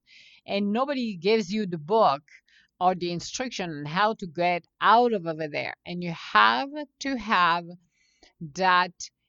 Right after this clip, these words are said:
instinct that will help you and that will make you understand what it's all about. So as we're moving along in our journey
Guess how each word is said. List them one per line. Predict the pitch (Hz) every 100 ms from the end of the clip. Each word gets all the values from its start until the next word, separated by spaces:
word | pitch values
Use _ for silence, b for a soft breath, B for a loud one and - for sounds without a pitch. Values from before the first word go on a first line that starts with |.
| _
instinct | 214 214 - - 220 196 180 _
that | 196 185 175
will | 180 160 165 247 240
help | 208 196 190 185 - -
you | 196 220 185 143 151 b b b
and | - 170 175
that | 180 180
will | 170 220 240 240 254 240
make | 175 185 196 -
you | 202
understand | 190 180 175 - - 208 175 135 95 - _ _ -
what | 143 156 185 196
it's | 185 196
all | 185
about. | 165 156 147 135 151
So | - - 233 185 - _ _ _ _ _ -
as | 208 208
we're | 208 220
moving | 226 262 311
along | 277 247 233 226
in | 190
our | 185
journey | - 220 262 233 151 113